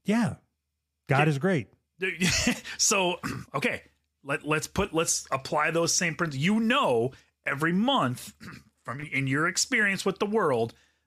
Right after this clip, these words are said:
Speaker 2: that I'm going to pay you what I think I owe you.
Speaker 1: And
Speaker 2: Okay.
Speaker 1: I know that God created man in his
Speaker 2: Right.
Speaker 1: likeness.
Speaker 2: And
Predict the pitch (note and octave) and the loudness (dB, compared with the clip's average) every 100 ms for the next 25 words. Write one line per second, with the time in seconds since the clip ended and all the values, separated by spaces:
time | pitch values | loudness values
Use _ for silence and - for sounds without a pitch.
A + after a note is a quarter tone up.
0 | _ C3 B2 A#2+ B2 B2 B2 D3 - G#3+ | _ -2 0 0 0 0 0 -4 -4 0
1 | D#3 A#2+ A2+ G#2+ B2 G#2+ A#2 A#2 B2+ A2+ | 2 2 0 -2 -4 -2 0 0 0 0
2 | F#2 E2+ _ _ _ _ _ _ C#3+ A#2+ | -2 -8 _ _ _ _ _ _ -4 0
3 | A2+ C#3 D3+ C#3+ A2 A2 D3 _ _ - | 2 4 6 6 4 0 -4 _ _ -2
4 | B2 A2 G#2+ G#2 A2 - A2 G#2+ A2 G#2 | -2 0 -2 0 -2 0 2 2 0 -2
5 | F2+ D#2 - _ - B2 G2 F#2 F2+ - | -4 -8 -18 _ 0 0 -2 -6 -8 -14
6 | - - _ - G3+ F3+ C3 B2+ | -20 -20 _ -4 -2 2 2 0